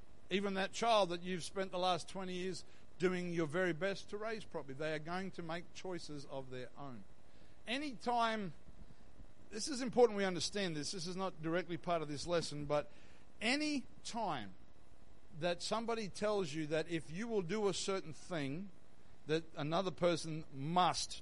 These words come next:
do a something else. Sometimes people think that if I pray and fast a certain amount,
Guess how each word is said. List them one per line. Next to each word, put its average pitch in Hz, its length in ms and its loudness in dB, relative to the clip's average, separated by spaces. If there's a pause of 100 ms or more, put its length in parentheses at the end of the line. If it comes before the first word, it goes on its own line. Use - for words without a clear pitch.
do 131 140 0
a 120 60 -2
something 139 400 -4
else. - 380 -6 (680)
Sometimes 226 420 0
people 196 280 0
think 208 300 -2
that 185 120 2
if 156 120 -2
I 185 220 0
pray 202 420 0
and 165 160 -2
fast 190 560 2
a 165 40 -4
certain 180 380 -2
amount, 165 380 0